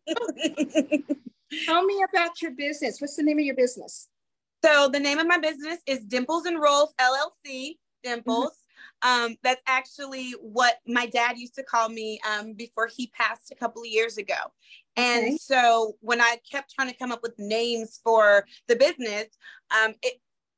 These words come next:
Speaker 2: I was having a hard time. And then all of a sudden, it was literally, it was like,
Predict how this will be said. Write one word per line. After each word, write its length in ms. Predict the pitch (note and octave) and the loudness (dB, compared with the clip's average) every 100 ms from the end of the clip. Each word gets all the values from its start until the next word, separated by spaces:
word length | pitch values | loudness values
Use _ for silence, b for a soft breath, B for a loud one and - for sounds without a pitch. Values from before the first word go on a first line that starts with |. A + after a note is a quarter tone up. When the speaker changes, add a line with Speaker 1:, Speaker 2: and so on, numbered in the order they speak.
| - C4+ | -2 0
Speaker 2:
I 40 | |
was 140 | D4 | 0
having 200 | D#4+ D4+ | 0 -2
a 40 | C#4+ | -2
hard 180 | C4+ B3+ | -4 0
time. 320 | A#3 E3+ D#3+ _ - | 0 0 -4 _ -8
And 200 | A#3+ B3+ | -6 -4
then 200 | C4 A#3+ - | -4 -4 0
all 180 | A#3+ C4+ | 0 2
of 100 | C#4+ | -2
a 60 | D4+ | -4
sudden, 320 | C4 A#3+ A#3 | -6 -6 -8
it 100 | A#3+ | -6
was 160 | A#3 A#3 | -6 -4
literally, 280 | A3+ A#3+ A#3+ | -2 2 2
it 80 | A#3+ | 2
was 120 | A#3 B3 | 0 -2
like, 240 | A3+ | -2